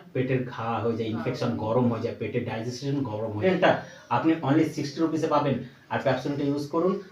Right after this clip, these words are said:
Speaker 1: আপনার যদি পেটের সমস্যা থেকে দূর না হয়ে যান, আপনার মুখের সমস্যা থেকে দূর না যায়, মুখে যাদের দাঁতগুলো দেখবেন হলুদ হয়ে গেছে, দাঁতগুলো দেখবেন কালো হয়ে গেছে, দাঁতগুলো ছোপ ছোপ হয়ে গেছে, যদি না পরিষ্কার হয় তখন আপনি আমাকে বলবেন। Only sixty rupees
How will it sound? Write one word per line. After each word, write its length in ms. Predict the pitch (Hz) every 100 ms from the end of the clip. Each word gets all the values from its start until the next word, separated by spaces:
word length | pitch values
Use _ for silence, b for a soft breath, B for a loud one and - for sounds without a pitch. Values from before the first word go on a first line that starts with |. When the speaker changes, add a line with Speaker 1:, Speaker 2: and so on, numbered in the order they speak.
| -
Speaker 1:
আপনার 360 | 117 135 123
যদি 240 | 110 120 -
পেটের 240 | 123 120 127
সমস্যা 460 | - 127 127 -
থেকে 260 | - 127 127
দূর 280 | 107 123 127
না 80 | 120
হয়ে 180 | 120
যান, 120 | 127 127
আপনার 260 | 123 113
মুখের 200 | 107 -
সমস্যা 300 | - 123 -
থেকে 120 | 127
দূর 160 | 120 123
না 80 | 123
যায়, 100 | 123
মুখে 220 | 117 117
যাদের 240 | 117 120 - B B B -
দাঁতগুলো 480 | 107 120 - 123 120
দেখবেন 360 | 117 120 117
হলুদ 280 | - 120 123
হয়ে 100 | 117
গেছে, 140 | 123 120
দাঁতগুলো 320 | 110 117 117
দেখবেন 240 | 117 117
কালো 260 | 117 117 123
হয়ে 160 | 123
গেছে, 240 | 123 123 123
দাঁতগুলো 360 | 107 113 110
ছোপ 140 | - 135
ছোপ 160 | 135 143
হয়ে 80 | 139
গেছে, 280 | 139 147 151 B B -
যদি 160 | 110 101
না 180 | 104 104 -
পরিষ্কার 340 | 104 - 131
হয় 80 | 131
তখন 160 | -
আপনি 220 | 95 - 92
আমাকে 200 | - -
বলবেন। 260 | - - _ _ _ _ _ _ _
Only 360 | - 143 170 -
sixty 360 | 151 - 143 143
rupees 220 | 156